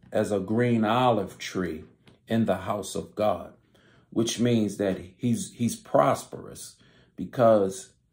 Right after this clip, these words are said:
he, he's identifying himself as being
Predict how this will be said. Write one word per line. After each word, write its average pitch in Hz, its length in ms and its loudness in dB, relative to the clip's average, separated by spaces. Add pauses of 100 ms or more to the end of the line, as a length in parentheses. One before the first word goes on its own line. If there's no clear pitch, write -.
(220)
he, 110 320 -4
he's 104 420 -4
identifying 107 880 2
himself 104 580 0
as 95 100 -4
being 107 500 -2